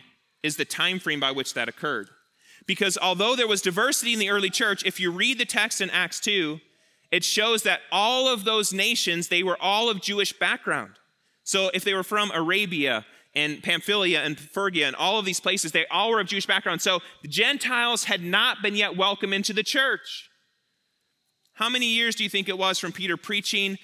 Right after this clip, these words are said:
at the South Steps to receiving this vision that Gentiles are welcomed into the church? What do you think? Two years. Thirty years. Ten years.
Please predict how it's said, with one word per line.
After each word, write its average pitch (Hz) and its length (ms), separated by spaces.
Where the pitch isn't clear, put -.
at 147 100
the 143 80
South 175 340
Steps - 560
to 156 120
receiving 170 520
this 156 160
vision 123 460
that 127 140
Gentiles 139 520
are 127 60
welcomed 120 340
into 110 120
the 107 80
church? - 440
What 156 80
do 175 60
you 170 80
think? 170 220
Two 180 140
years. 135 480
Thirty 170 220
years. 117 340
Ten 175 580
years. 123 800